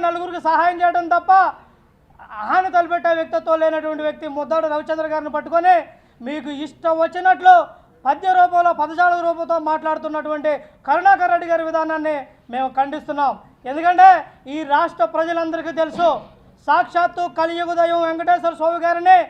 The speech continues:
రాయితో పోల్చినటువంటి వ్యక్తే భూమన కరుణాకర్ రెడ్డి గారు. కాబట్టి అవినీతి కోరల్లో చిక్కుంది కరుణాకర్ రెడ్డి గారు. వేల కోట్ల రూపాయల అవినీతి సంపద సంపాదించిన వ్యక్తి కరుణాకర్ రెడ్డి గారు.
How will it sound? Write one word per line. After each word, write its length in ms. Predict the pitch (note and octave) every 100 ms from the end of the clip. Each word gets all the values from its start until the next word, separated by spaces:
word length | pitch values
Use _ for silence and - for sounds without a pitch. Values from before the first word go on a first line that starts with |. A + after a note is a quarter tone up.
| - _ C4 A#3+
రాయితో 420 | C4 D#4 F4 E4+ E4+
పోల్చినటువంటి 560 | D#4+ D#4+ D4 D#4 D#4 D4+ D4+
వ్యక్తే 280 | D#4 G4+ F#4 - - -
భూమన 240 | A#3 C#4 D4+ D4
కరుణాకర్ 420 | C#4 D4 D4+ C#4+ D4
రెడ్డి 140 | C#4+ D4
గారు. 200 | C#4+ A#3+ - _ _ _ -
కాబట్టి 420 | D#4+ G4 F#4+ G4 E4 - - _ G3+
అవినీతి 420 | D#4 F#4+ G4 F#4+ -
కోరల్లో 360 | E4 F4 F4+ F4+ F4+
చిక్కుంది 360 | D#4+ - G4+ G4
కరుణాకర్ 400 | F4 F4+ F4 E4
రెడ్డి 140 | E4 E4
గారు. 200 | E4 E4 C#4+ - - _ - A#3
వేల 260 | D#4 F#4 F#4 F4+
కోట్ల 280 | F#4 F#4 F4+ F4+
రూపాయల 260 | F4 F4 D#4+
అవినీతి 320 | F4 F#4 F#4 E4+
సంపద 240 | F4 F4 D4 D4+
సంపాదించిన 500 | D#4+ F#4+ G4 F#4+ F4+ F4
వ్యక్తి 260 | F4 F4+ E4 D#4+ - -
కరుణాకర్ 420 | E4 F4 D#4+ D#4+
రెడ్డి 140 | D#4+ D#4+
గారు. 200 | D#4